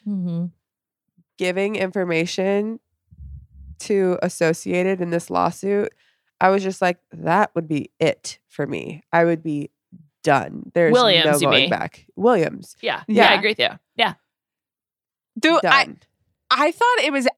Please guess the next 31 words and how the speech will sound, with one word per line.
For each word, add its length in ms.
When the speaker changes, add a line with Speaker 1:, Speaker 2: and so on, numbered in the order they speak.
Speaker 3:
absolutely 1000
incredible 1000
that 200
the 260
last 720
two 220
things 360
that 120
you 140
see 500
after, 300
like, 180
six 440
hours 500
of 180
this 200
stuff 480
Speaker 2:
<laughs> 400
Speaker 3:
are 360
the, 380
like, 300
legally 580
required 640
statement 760
from 340
that 260
guy 380
Speaker 2:
<laughs> 80
Speaker 3:
being 280
like, 300
"I, 280